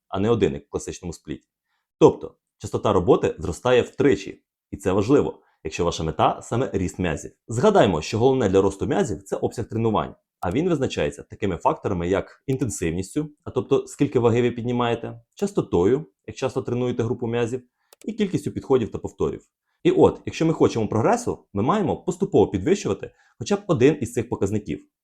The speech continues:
Так ось, full body дає нам природню перевагу, високу частоту. Ви не чекайте тиждень, щоб знову навантажити груди чи спину. Ви це робите вже через два дні.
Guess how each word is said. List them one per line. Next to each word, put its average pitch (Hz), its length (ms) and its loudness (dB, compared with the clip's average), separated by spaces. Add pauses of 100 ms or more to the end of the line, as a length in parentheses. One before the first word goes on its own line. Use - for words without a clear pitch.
(300)
Так 143 160 0
ось, - 280 0 (100)
full 101 120 2
body 135 380 4
дає 107 200 4
нам 147 120 2
природню 110 380 2
перевагу, 104 560 0 (200)
високу 110 400 -2
частоту. - 580 -8
Ви 113 120 4
не 208 100 4
чекайте 147 380 0
тиждень, 185 300 2
щоб 92 180 -4
знову 156 260 4
навантажити 127 560 0
груди 101 240 -4
чи - 120 -12
спину. 69 420 -6 (120)
Ви 185 80 -8
це - 120 -2
робите 160 300 0
вже 107 280 2
через - 540 -6
два 110 200 4
дні. 87 300 -4